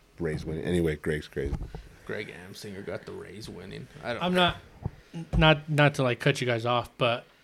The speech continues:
Speaker 3: we've seen now three of these, um, you know, M L B Network reporters, you know, show their prep, their bracket.
Speaker 2: Uh-huh.
Speaker 3: N-, everyone has Philly beating Miami, but not one of them has picked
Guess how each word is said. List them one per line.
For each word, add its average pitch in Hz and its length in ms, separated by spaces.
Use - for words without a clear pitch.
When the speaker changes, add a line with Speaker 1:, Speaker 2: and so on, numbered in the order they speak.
Speaker 3:
we've 147 180
seen 151 240
now 135 160
three 135 420
of 135 80
these, 127 260
um, 113 380
you 143 100
know, 120 120
M 123 100
L 123 60
B 120 140
Network 123 440
reporters, 120 580
you 117 120
know, 117 100
show 120 320
their 117 180
prep, - 460
their 131 160
bracket. 127 540
Speaker 2:
Uh-huh. 117 300
Speaker 3:
N-, 147 220
everyone 165 360
has 147 200
Philly 139 380
beating 131 320
Miami, 123 360
but 120 140
not 120 240
one 123 260
of 127 80
them 123 140
has 110 120
picked - 400